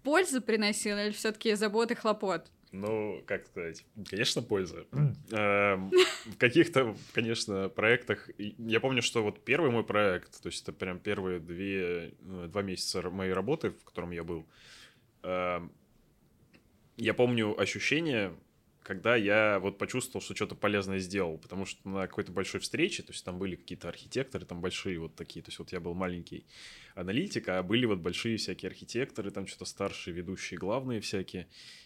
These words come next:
Speaker 2: и, э, у нас была задача перенести данные из одной системы в другую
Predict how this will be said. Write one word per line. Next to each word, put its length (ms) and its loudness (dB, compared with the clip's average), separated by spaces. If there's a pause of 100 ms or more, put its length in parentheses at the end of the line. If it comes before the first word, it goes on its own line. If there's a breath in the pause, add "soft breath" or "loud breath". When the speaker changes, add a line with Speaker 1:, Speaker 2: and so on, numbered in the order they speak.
(100)
Speaker 2:
и, 500 -2 (340)
э, 480 -6 (600)
у 20 -12
нас 140 0
была 180 -2
задача 400 -2
перенести 500 -6
данные 380 -2
из 80 -6
одной 220 -4
системы 400 -8
в 80 -18
другую 600 0